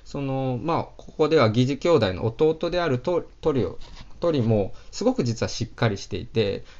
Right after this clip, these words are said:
で、ロキタの方がやっぱり過酷な、えー、状況に置かれているため、そしてハラスメントにあったり、暴力にあったり、より表立ってしがちなので、若い女性だということで、えー、パニック障害になったりするんですけど、で、そんな時に彼女をトリが支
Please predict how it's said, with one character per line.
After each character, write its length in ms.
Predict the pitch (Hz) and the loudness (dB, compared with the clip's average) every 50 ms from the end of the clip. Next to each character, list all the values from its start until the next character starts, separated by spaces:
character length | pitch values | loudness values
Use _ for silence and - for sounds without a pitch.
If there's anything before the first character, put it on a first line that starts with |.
| - - | -6 -4
で、 80 | 131 127 | -2 0
ロ 160 | 175 240 - | 0 0 -2
キ 120 | - - | -4 -8
タ 140 | - 240 220 | -4 -2 -2
の 140 | 196 170 156 | -2 -2 -2
方 200 | 160 160 160 156 | -2 -2 -2 -2
が 140 | 165 175 170 | -2 -2 -4
や 80 | 165 | -4
っ 80 | 160 - | -4 -2
ぱ 120 | - 180 | -2 0
り 340 | 160 156 147 127 113 104 - - | 0 0 0 0 0 -2 -4 -6
過 140 | - 127 123 | -6 -4 -2
酷 240 | - 147 - 165 | -2 -2 -2 -2
な、 400 | 160 160 160 160 160 160 156 - - - | -2 -2 -2 -2 -2 -4 -4 -6 -6 -4
え 280 | 127 117 113 113 113 113 | -2 -2 0 0 0 0
ー、 20 | |
状 160 | 110 131 127 | 2 2 0
況 140 | 120 - 131 | 2 2 2
に 80 | 127 127 | 2 2
置 100 | 123 - | 0 0
か 100 | 135 135 | 0 0
れ 80 | 131 | 0
て 140 | 127 - 120 | 0 0 0
い 40 | 113 | 0
る 60 | 113 | 0
た 140 | - - 113 | 0 0 0
め、 260 | 113 113 110 104 104 | 2 2 0 0 -2
そ 160 | - - 117 | -4 -4 -6
し 40 | - | -4
て 60 | - | -2
ハ 120 | - - 117 | 2 4 4
ラ 80 | 117 | 4
ス 100 | 120 - | 4 4
メ 120 | 113 98 90 | 2 0 0
ン 60 | 85 | -4
ト 60 | 87 | -4
に 80 | 92 107 | -2 -2
あ 60 | 107 | -2
っ 80 | - | -2
た 80 | - 95 | 0 -2
り、 80 | 98 101 | 0 4
暴 160 | 110 110 101 | 4 4 4
力 160 | 98 - - | 4 0 -4
に 80 | 87 104 | -6 -6
あ 20 | |
っ 100 | 110 - | -6 -6
た 120 | - - | -8 -8
り、 160 | - - - - - - - - - - | -8 -8 -8 -10 -12 -14 -16 -18 -6 2
よ 120 | 131 127 135 | 4 4 4
り 300 | 156 165 165 160 - - - - - - - - | 4 2 0 0 -2 -8 -14 -16 -16 -14 -6 0
表 300 | 151 131 139 135 - 135 | 2 2 2 4 2 0
立 100 | 139 135 | 0 0
っ 20 | |
て 140 | 127 - - | -2 -4 -8
し 160 | - - 117 | -6 -2 0
が 140 | 101 104 101 | 2 2 0
ち 160 | - - 107 | 0 0 0
な 140 | 107 104 101 | 0 0 0
の 160 | 98 87 92 | -4 -4 -4
で、 160 | 101 101 104 | -4 -2 0
若 260 | 104 104 104 - 104 101 | 0 -2 0 0 -2 -2
い 40 | |
女 120 | 98 104 95 | -2 -4 -4
性 180 | - 104 98 | -4 -4 -2
だ 140 | 98 101 98 | -2 -2 -2
と 100 | - 107 | -2 -4
い 100 | 98 104 | -6 -6
う 60 | 107 | -8
こ 120 | 110 110 104 | -8 -10 -10
と 120 | - 104 | -8 -8
で、 240 | 98 104 104 98 - - - - - - - - - - - | -6 -6 -6 -8 -8 -12 -14 -14 -14 -14 -16 -18 -14 -6 -2
え 80 | 120 113 | -2 -2
ー、 60 | 120 | 0
パ 100 | - 139 | 0 -2
ニ 100 | 151 156 | -2 -2
ッ 40 | - | -4
ク 80 | - | -2
障 200 | - 226 190 139 | 0 2 4 4
害 140 | 107 95 92 | 4 2 0
に 100 | 92 98 | 0 -2
な 100 | 98 95 | -4 -4
っ 60 | - | -4
た 100 | - 95 | -4 -6
り 60 | 98 | -6
す 140 | 110 - 110 | -6 -4 -4
る 80 | 107 101 | -4 -4
ん 80 | 92 | -4
で 80 | 87 - | -4 -8
す 80 | - - | -8 -6
け 100 | 120 113 | -4 0
ど、 220 | 123 117 117 117 | 2 2 2 2
で、 100 | 135 147 | 0 -2
そ 200 | 143 - 202 196 | -4 -4 -4 -4
ん 80 | 190 196 | -4 -4
な 80 | 202 | -4
時 240 | 208 214 214 - 202 | -4 -4 -4 -4 -4
に 100 | 180 160 | -4 -2
彼 240 | - 190 185 180 147 | -2 -2 -2 0 0
女 240 | 123 113 117 139 151 | 0 0 2 2 2
を 60 | 139 | 2
ト 120 | - 151 | 2 0
リ 120 | 131 120 95 | 0 0 0
が 100 | 92 - | -2 -2
支 120 | - 104 | -4 -4